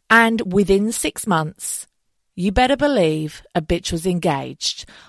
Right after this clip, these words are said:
I was engaged. And at the time, that was my goal in life, was to get married before I was thirty.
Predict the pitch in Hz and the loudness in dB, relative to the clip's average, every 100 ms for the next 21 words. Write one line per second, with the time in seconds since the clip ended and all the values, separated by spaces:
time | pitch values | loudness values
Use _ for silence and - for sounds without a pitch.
0 | _ 196 220 269 277 214 240 233 202 185 | _ -4 0 0 -2 0 0 0 -4 0
1 | 175 156 147 - 180 - 208 185 208 226 | 0 0 -2 -6 -8 -8 -10 -4 -2 0
2 | 233 233 208 208 180 196 185 185 185 175 | -2 -2 -4 -4 -6 -6 -4 -4 -4 -4
3 | 160 170 - - _ - 190 202 240 247 | -8 -12 -20 -20 _ -2 4 4 4 0
4 | 247 254 254 - - 180 185 - 185 170 | -2 -2 -4 -10 -8 -2 -2 -2 -4 -4
5 | 165 160 151 156 - - 165 151 151 - | -4 -4 -4 -6 -6 -6 -2 -2 -4 -4
6 | 147 139 - 139 139 | -2 -2 -4 -10 -10